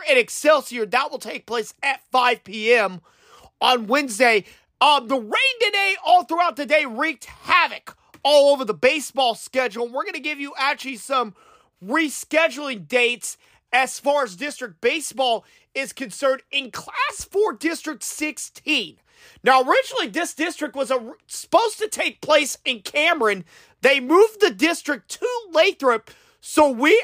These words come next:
actually have this schedule for the Class four, District sixteen semifinals as follows. At,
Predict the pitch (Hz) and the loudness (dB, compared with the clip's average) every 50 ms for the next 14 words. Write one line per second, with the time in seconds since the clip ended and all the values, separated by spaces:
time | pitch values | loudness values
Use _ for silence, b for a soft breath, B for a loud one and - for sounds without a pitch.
0 | - 370 403 381 294 - 302 294 262 262 294 285 240 196 247 277 254 - - - | 2 0 0 0 0 -2 -2 -2 0 0 0 0 0 -2 -6 -6 -6 -6 -8 -8
1 | - - 311 359 349 233 269 294 269 247 - - 277 277 254 254 254 247 202 - | 0 2 4 4 4 2 -2 -4 -4 -6 -6 -6 -6 -6 -4 -6 -6 -6 -6 -6
2 | - 294 349 359 311 - - - - 330 330 311 247 302 294 - - 247 - - | -6 -4 -4 -4 -6 -10 -12 -8 -6 -4 -4 -4 -6 -8 -10 -10 -12 -16 -12 -12
3 | - 285 226 - - 269 294 311 233 - - 311 311 302 302 269 247 - - 262 | -12 -12 -12 -12 -12 -12 -12 -12 -12 -10 -2 0 0 2 2 2 0 2 2 0
4 | 247 233 240 233 233 - b b b b b b b b - 226 240 254 247 - | 2 2 2 0 -2 -4 b b b b b b b b 2 4 4 4 2 -2
5 | - - - 339 370 381 339 277 196 - 151 - - b b b b b b b | -8 0 2 4 4 6 4 4 2 0 -4 -10 -18 b b b b b b b
6 | b _ _ _ 240 254 277 294 | b _ _ _ 2 2 2 0